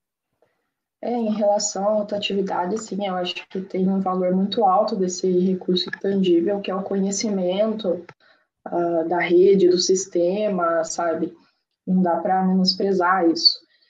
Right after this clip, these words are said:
E eu acho que também quando fala em concorrência no saneamento, é, no caso vai existir a concorrência pra participar da licitação, que antes não existia, né?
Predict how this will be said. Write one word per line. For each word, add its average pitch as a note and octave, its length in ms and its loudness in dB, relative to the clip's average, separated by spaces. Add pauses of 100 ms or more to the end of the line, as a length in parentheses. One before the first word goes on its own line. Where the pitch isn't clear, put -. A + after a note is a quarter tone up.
(200)
E G3+ 80 -2
eu F#3+ 80 0
acho F#3 180 -2
que A3+ 100 -2
também A3 200 -2
quando A#3 300 -2
fala A#3+ 200 0
em B3+ 120 2
concorrência A#3+ 880 0
no G3+ 80 0
saneamento, F#3+ 920 0 (540)
é, F3 360 2
no F#3 140 0
caso F3+ 380 -2
vai F3+ 200 2
existir A3+ 400 2
a A3+ 100 0
concorrência A#3 680 -2
pra G#3 140 0
participar F#3 520 -2
da F3 120 0
licitação, F#3 720 -2
que A#3+ 120 -2
antes A#3 280 2
não A#3 160 0
existia, A#3 640 2
né? E3 240 0